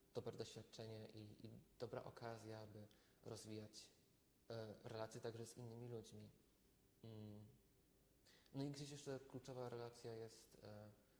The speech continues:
to już może nawet tak trochę poza tym pytaniem, bo ono doty-, dotyczyło, e, silnych relacji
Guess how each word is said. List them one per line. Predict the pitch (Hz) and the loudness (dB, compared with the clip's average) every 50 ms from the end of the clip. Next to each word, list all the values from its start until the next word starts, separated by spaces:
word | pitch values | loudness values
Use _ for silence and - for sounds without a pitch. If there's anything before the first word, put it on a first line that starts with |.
| - - - | -20 0 2
to | 120 | 2
już | 113 - | 2 2
może | 120 113 117 117 | 0 0 0 0
nawet | 113 117 113 113 113 | 0 0 -2 -2 -2
tak | - 110 - | -2 -4 -2
trochę | - 123 117 117 117 | -2 -2 -2 -2 -4
poza | - - 127 117 117 | -4 -2 -2 -2 -2
tym | - 120 113 | -4 -4 -4
pytaniem, | - - 113 - 151 160 151 127 110 101 | -4 -6 -4 -2 -2 -2 -2 -2 -2 -2
bo | 107 107 | 0 0
ono | 110 110 113 | 0 -2 -2
doty-, | 110 113 107 104 110 - - - - | -2 -4 -4 -4 -6 -10 -14 -4 -4
dotyczyło, | - - - 120 - - - 120 113 113 110 107 110 - - - - - - - - - - - | -4 -2 -2 -6 -4 -2 2 2 4 4 2 2 -2 -6 -12 -18 -20 -20 -20 -20 -20 -14 -6 -2
e, | 120 117 113 113 113 110 113 | 0 0 0 0 0 -2 -2
silnych | - - 127 127 123 120 120 - - | -2 0 0 2 2 2 0 0 0
relacji | 113 113 110 113 113 113 - - 113 110 107 110 110 | 2 2 2 2 0 -2 -4 -4 -2 -2 -2 -2 -4